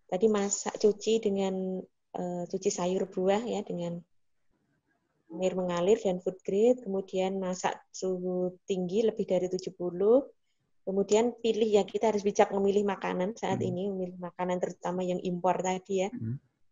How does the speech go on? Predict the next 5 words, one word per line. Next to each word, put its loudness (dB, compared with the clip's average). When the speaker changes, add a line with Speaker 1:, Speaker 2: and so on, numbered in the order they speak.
Speaker 1:
impor -4
kan -6
ini. -8
Kemudian, 2
eh, 2